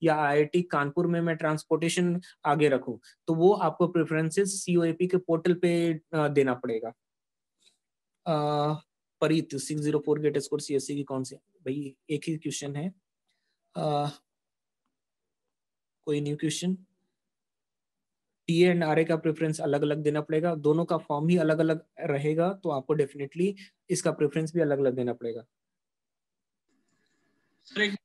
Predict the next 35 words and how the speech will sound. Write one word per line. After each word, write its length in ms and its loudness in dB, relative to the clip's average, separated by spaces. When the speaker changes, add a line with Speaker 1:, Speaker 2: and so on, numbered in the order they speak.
Speaker 2:
अ, 220 2
अपना, 440 -2
अ, 440 -6
ईमेल 280 0
आईडी 320 2
या 100 -2
कुछ 180 -6
शेयर 240 -2
कर 140 -6
दीजिए, 300 -4
so 80 -8
in 240 -2
case, 220 -2
uh, 500 -10
anybody 380 2
has 120 -4
more 200 -2
doubts, 200 -6
so 200 -8
they 140 -6
can 80 -2
directly 560 -4
email 220 -4
you 100 -8
also। 280 -14
Speaker 1:
Okay, 320 0
I 120 2
am 180 -2
sharing 340 0
my 220 0
email 320 -4
I 180 -2
D, 40 -2
uh, 380 -4
so 300 2